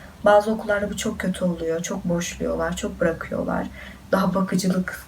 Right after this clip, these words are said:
gibi gidiyor. Ama ben hocamdan mesela çok çok fazla şey öğrendim. O yüzden de şanslıyım. Yani ben kurumdaki en iyi hocaya düştüm falan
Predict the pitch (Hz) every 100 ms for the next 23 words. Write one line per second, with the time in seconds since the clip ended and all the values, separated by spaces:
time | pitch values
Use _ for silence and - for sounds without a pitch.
0 | - 185 160 - 156 196 247 247 233 226
1 | 226 202 196 190 180 185 254 262 - -
2 | - - 180 170 170 160 151 151 147 156
3 | 262 269 - - - - - - 226 226
4 | 233 254 247 220 208 - 240 262 233 214
5 | 226 - - - 214 220 214 - - -
6 | - - - 226 220 214 - - 208 208
7 | 202 196 202 202 185 - 190 185 185 180
8 | 180